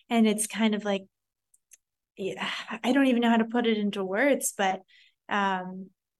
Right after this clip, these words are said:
you, you know, you just wanna prepare yourself as best you can for the future. And so I feel like right now I'm trying to juggle all sorts of different things, but give most of my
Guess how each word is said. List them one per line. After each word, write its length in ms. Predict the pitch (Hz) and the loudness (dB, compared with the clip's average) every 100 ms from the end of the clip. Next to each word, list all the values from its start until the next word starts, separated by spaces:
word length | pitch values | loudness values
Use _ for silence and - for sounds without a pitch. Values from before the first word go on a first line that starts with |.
| _ | _
you, 260 | 220 220 226 - | -6 -6 -6 -12
you 80 | 190 | -12
know, 140 | 180 - _ | -12 -16 _
you 100 | 220 | -6
just 160 | 214 | -4
wanna 220 | 247 254 247 | 0 0 0
prepare 320 | 226 208 208 | -4 -2 0
yourself 400 | 214 208 202 196 | 0 -2 -6 -6
as 100 | 190 | -6
best 300 | 190 190 - | -6 -6 -6
you 80 | 196 | -4
can 260 | 185 190 | -2 -2
for 160 | 196 190 | -2 -4
the 140 | 185 | -6
future. 500 | 180 196 190 262 285 285 - | -6 -6 -2 2 2 0 -8
And 180 | 190 185 | -8 -6
so 460 | 196 185 180 175 _ - - _ _ | -2 -2 -2 -6 _ -20 -20 _ _
I 100 | - | -2
feel 140 | 226 214 | 0 0
like 120 | 202 | 0
right 160 | 190 190 | -2 0
now 140 | 202 | 2
I'm 120 | 202 | 0
trying 220 | 190 202 | -2 -4
to 80 | 190 | -6
juggle 320 | 180 190 196 | -2 -2 -2
all 180 | 190 202 | -2 -2
sorts 280 | 196 233 226 | -2 -4 -2
of 80 | 240 | -2
different 360 | 233 262 226 | 0 0 0
things, 320 | 220 214 208 202 | 0 0 0 -4
but 280 | 196 190 - _ _ 202 | -2 -2 -6 _ _ -2
give 200 | 233 208 | 0 2
most 320 | 233 226 226 | 2 2 0
of 80 | |
my 80 | 214 | -4